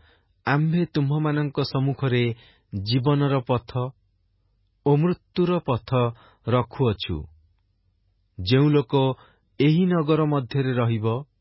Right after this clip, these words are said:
ସେ ଖଡ଼୍ଗ, ଦୁର୍ଭିକ୍ଷ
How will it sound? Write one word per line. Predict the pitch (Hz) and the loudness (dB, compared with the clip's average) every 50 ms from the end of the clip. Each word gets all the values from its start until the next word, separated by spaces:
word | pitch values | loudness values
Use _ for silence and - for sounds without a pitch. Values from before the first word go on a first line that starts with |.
| _ _ _ _ _ _ _ _ _ _ _ _ _ _ _ _ - | _ _ _ _ _ _ _ _ _ _ _ _ _ _ _ _ -16
ସେ | - - 139 131 120 110 104 - _ _ _ _ _ _ | -4 0 0 2 2 0 -2 -6 _ _ _ _ _ _
ଖଡ଼୍ଗ, | - - 120 120 113 110 107 107 120 113 117 131 - _ _ _ _ _ _ _ _ _ _ _ _ - | -6 -2 0 0 0 -2 -2 0 0 0 0 -2 -6 _ _ _ _ _ _ _ _ _ _ _ _ -8
ଦୁର୍ଭିକ୍ଷ | 104 101 104 143 143 127 123 131 160 - _ - - | -6 0 2 2 2 2 0 -2 -2 -2 _ -10 -4